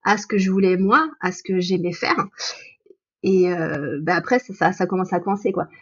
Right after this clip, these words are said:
Sachant que moi, ma clientèle arrive par le bouche à oreille, mais j'avais aussi envie de, de, que ma clientèle, voilà, me trouve aussi, euh, via le, via les réseaux. Et alors, c'était ma première, euh, sa première formation sur la création de contenu, je n'ai jamais fait avant.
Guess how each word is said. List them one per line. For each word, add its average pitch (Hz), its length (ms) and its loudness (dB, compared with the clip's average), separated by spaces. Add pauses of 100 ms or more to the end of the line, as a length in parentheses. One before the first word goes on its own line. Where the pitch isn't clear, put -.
Sachant 240 320 4
que 220 120 2
moi, 214 280 4
ma 220 140 2
clientèle 220 720 2
arrive 196 280 2
par 185 140 2
le 180 60 2
bouche 190 200 -2
à 170 80 2
oreille, 196 300 0 (300)
mais 190 100 0
j'avais 180 260 0
aussi 202 300 -2
envie 208 340 2 (160)
de, 170 360 -4
de, 170 400 -6
que 196 80 -2
ma 170 100 0
clientèle, 180 380 -4
voilà, 175 180 2
me 175 160 -2
trouve 202 240 -8
aussi, 190 400 -4
euh, 165 100 2
via 180 280 0
le, 170 260 -2
via 185 140 0
les 180 80 2
réseaux. 180 320 -2 (600)
Et 196 180 0
alors, 202 140 0
c'était 220 160 2
ma 202 220 6
première, 269 420 0
euh, 214 720 0
sa 196 200 -2
première 254 300 -2
formation 240 540 -2
sur - 160 -8
la 190 60 -4
création 196 200 -4
de 202 60 -6
contenu, 214 280 -8
je 220 60 -4
n'ai 190 80 0
jamais 214 220 -2
fait - 120 -6
avant. 180 300 -2